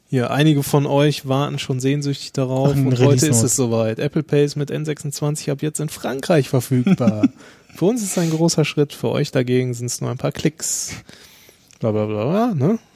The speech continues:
Speaker 1: Und
Speaker 2: Mhm.
Speaker 1: dann hier für alle Kunden außerhalb Frankreichs, seid nicht traurig, wir arbeiten an vielen weiteren Produkten für euch.
Speaker 2: Mhm. Mhm.
Speaker 1: Ja.
Speaker 2: Apropos, ähm, ich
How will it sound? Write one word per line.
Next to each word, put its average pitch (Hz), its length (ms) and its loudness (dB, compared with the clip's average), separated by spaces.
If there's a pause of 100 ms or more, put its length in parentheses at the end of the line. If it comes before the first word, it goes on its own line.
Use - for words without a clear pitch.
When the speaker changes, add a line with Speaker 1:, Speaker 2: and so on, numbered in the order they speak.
(220)
Speaker 1:
Und 135 180 2
Speaker 2:
Mhm. 139 40 6
Speaker 1:
dann 139 220 6
hier 156 220 4
für - 160 -2
alle 202 160 4
Kunden 190 240 -2
außerhalb 160 360 4
Frankreichs, 147 760 0
seid 127 240 0
nicht 147 160 -2
traurig, 131 640 0
wir 120 120 0
arbeiten 123 360 2
an 117 100 -6
vielen 170 320 2
weiteren 131 380 2
Produkten 127 420 -4
für 123 160 -4
euch. 113 540 -6
Speaker 2:
Mhm. 123 340 0 (220)
Mhm. 90 260 -6
Speaker 1:
Ja. 104 440 0 (540)
Speaker 2:
Apropos, 127 760 4
ähm, 110 560 2
ich - 380 -12